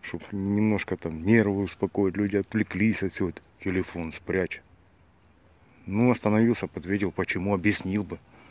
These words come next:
Странные. Ну, то такое. Да, мир изменился. Это наш памятник освободителям Славянска.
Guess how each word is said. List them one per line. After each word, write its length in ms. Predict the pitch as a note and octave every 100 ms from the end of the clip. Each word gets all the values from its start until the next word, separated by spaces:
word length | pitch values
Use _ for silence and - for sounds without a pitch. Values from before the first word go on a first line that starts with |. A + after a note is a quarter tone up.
| - - - - -
Странные. 560 | - F#2+ E2 D#2+ D#2 - - - -
Ну, 200 | D2 G2
то 200 | - F#2 - - -
такое. 440 | - - F2+ D#2+ - - _ - - - - - - - - - - - _ _ - - -
Да, 360 | A#2 G#2 - -
мир 180 | A#2+ A2+
изменился. 600 | B2+ B2 G2 D#2+ - - - - - - - - - - - - - _ _ _ _ - - - - - - - - _ -
Это 360 | G2+ G#2 - F2+ -
наш 220 | G2 G2
памятник 520 | - F#2 G2 - E2+
освободителям 800 | F2 - F2+ F2 E2 - - D#2+ - - - _ - _ _ _ _ _ _ _ _ _ _ - _ _ _ _ - _ _ _ - - -
Славянска. 500 | - F2 E2 D#2+ -